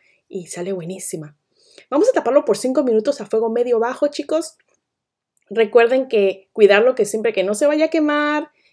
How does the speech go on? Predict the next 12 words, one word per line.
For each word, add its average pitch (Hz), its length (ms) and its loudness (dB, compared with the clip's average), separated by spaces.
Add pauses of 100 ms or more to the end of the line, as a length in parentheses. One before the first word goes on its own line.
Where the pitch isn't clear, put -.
(120)
que 196 120 0
no 208 120 -2
se 240 160 0
vaya 254 360 2
a 185 340 -6
evaporar 202 600 0
todo 254 280 2
el 233 80 2
líquido 220 340 -4
que 165 80 -16
tiene 180 180 -6
adentro. 147 360 -14